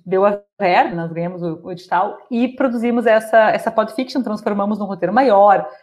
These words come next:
A, a, a, a, o Ricardo Severo, que o Jorge Kilfeld mencionou agora, né, que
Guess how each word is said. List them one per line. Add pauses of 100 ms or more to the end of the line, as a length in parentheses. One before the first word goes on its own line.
(220)
A,
a,
a, (240)
a, (120)
o
Ricardo
Severo,
que
o
Jorge
Kilfeld
mencionou
agora,
né,
que